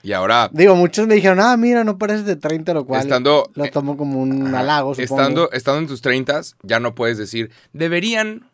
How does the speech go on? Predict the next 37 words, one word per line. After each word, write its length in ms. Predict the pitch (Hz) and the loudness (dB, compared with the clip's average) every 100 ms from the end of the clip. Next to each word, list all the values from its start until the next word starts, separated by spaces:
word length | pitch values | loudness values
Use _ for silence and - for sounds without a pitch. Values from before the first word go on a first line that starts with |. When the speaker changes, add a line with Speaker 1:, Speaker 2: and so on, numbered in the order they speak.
| _ _ _ | _ _ _
Speaker 1:
deberían 460 | 147 175 175 208 226 | -10 -6 -6 -6 -6
de 60 | 196 | -6
hacer 240 | 175 156 | -2 -2
esto, 340 | 143 - 117 - | -4 -6 -10 -6
deberían". 340 | 135 156 104 | -2 -2 -4
No, 80 | 101 | -4
no, 100 | 107 | -2
no, 220 | 110 117 - | -2 -4 -8
tú 80 | 110 | -8
eres 120 | 117 | -4
el 80 | 107 | -2
adulto, 460 | 104 120 104 104 _ _ _ _ | -2 -2 -4 -8 _ _ _ _
¿sabes? 340 | 110 123 - _ _ _ - | -6 -6 -8 _ _ _ -6
Ya 160 | 107 | -2
eres 160 | 110 117 | -2 -2
un 80 | 120 | -4
adulto 280 | 117 117 | -6 -6
funcional 400 | 117 113 101 98 | -10 -10 -8 -6
en 100 | 104 | -6
esta 160 | 104 113 | -8 -12
sociedad. 420 | 101 85 87 95 - _ | -12 -12 -10 -10 -12 _
Speaker 2:
Sí, 140 | - 143 | -10 -6
el 100 | 135 | -2
deberían 360 | 135 139 160 | -2 0 -2
como 160 | 170 151 | -2 -4
Speaker 1:
Y 20 | |
Speaker 2:
quieras 220 | 123 139 | -2 -2
muy 120 | 143 135 | -2 -4
cagante, 420 | 131 110 107 107 | -4 -6 -8 -10
Speaker 1:
y, 40 | |
Speaker 2:
independientemente 560 | 107 107 110 107 113 120 | -10 -8 -8 -8 -8 -8
Speaker 1:
y, 20 | |
Speaker 2:
de 80 | - | -8
la 60 | |
Speaker 1:
y, 20 | - | -10
Speaker 2:
situación. 300 | - 104 104 | -12 -10 -6
Speaker 1:
ajá, 260 | 104 92 | -4 -6